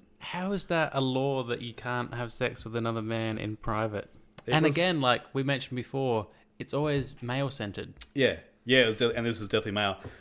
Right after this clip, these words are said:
Speaker 2: Um, I don't know, like, it's, it's, it's, it was a, it was a huge thing for so many years.
Speaker 1: How
Speaker 2: About
Speaker 1: did people even know or be
Speaker 2: We now know why they're so s-, like, you know,
Speaker 1: Ugh.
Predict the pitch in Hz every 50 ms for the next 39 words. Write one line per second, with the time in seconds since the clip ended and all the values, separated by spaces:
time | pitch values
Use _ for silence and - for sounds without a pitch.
0 | - - - 113 117 120 123 - - 143 156 190 202 226 226 147 135 139 143 151
1 | 139 - - - 143 - - - - - 147 143 135 - - - - - - -
2 | - 135 139 147 143 131 147 147 139 131 - - 139 127 - 139 135 123 135 143
3 | 127 - - - - 131 143 147 151 143 139 - - 151 160 123 85 80 - _
4 | _ - - 117 104 - 117 117 120 123 120 117 117 127 123 101 87 85 - -
5 | - - - 98 107 104 185 160 143 - - 160 165 143 - 143 - 143 127 131
6 | 123 123 131 135 143 143 120 - 117 113 107 113 123 117 117 110 - - - -
7 | - - - - _ _ - - - - - - - - - 139 143 156 190 214
8 | 208 185 160 139 127 117 117 120 120 117 107 101 - - 117 104 - - - -
9 | - 117 110 104 - - - - - - 123 104 85 98 117 117 - _ _ _
10 | - - - 110 101 95